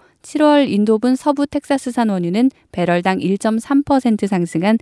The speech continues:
삼십칠 점 이구 달러에 거래를 마쳤습니다. 국제 금값은 하락했습니다. 이날 뉴욕 상품거래소에서 팔월 인도분 금은 온스당 일 점 칠 퍼센트 하락한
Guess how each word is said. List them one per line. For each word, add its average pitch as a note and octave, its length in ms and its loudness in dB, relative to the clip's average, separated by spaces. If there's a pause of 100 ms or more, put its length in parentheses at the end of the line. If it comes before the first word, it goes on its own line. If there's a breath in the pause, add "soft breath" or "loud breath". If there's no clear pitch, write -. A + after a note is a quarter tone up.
(140 soft breath)
삼십칠 B3 600 -4
점 G3+ 300 0
이구 G#3 260 -2
달러에 F#3 540 -4
거래를 E3+ 380 -4
마쳤습니다. D#3+ 720 -6 (600)
국제 C#4+ 340 0
금값은 C4 640 0
하락했습니다. G#3 840 -2 (260 soft breath)
이날 G3 400 2
뉴욕 G3+ 240 0
상품거래소에서 B3 1040 0
팔월 C#4 480 2
인도분 G3 400 0
금은 F3 420 -2 (240 loud breath)
온스당 F3 500 -2
일 F#3+ 200 -2
점 A#3 260 0
칠 C#4+ 240 -4
퍼센트 B3+ 460 0
하락한 G3+ 420 0